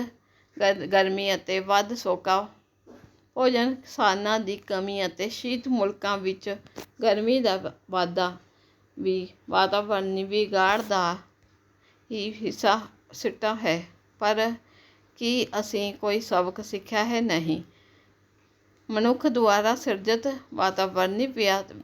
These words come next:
ਵਿਪਦਾਵਾਂ ਮਨੁੱਖ ਪ੍ਰਿਥਵੀ ਦਾ ਮੁਹਾਵਰਾ ਹੀ ਬਦਲ ਦਿੰਦੀਆਂ ਹਨ। ਸਿਆਸਤਦਾਨਾਂ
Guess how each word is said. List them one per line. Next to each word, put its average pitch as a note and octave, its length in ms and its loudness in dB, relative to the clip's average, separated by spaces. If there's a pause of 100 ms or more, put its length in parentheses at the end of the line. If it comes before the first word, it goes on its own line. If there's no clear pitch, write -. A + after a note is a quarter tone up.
(140)
ਵਿਪਦਾਵਾਂ F3+ 1000 -4 (720)
ਮਨੁੱਖ A3+ 400 0
ਪ੍ਰਿਥਵੀ A#3 520 0
ਦਾ F#3 280 2
ਮੁਹਾਵਰਾ F#3+ 840 -4 (280)
ਹੀ A#3+ 80 -4
ਬਦਲ F#3+ 340 2
ਦਿੰਦੀਆਂ E3 400 0
ਹਨ। E3+ 260 -10 (1120)
ਸਿਆਸਤਦਾਨਾਂ G#3 1080 0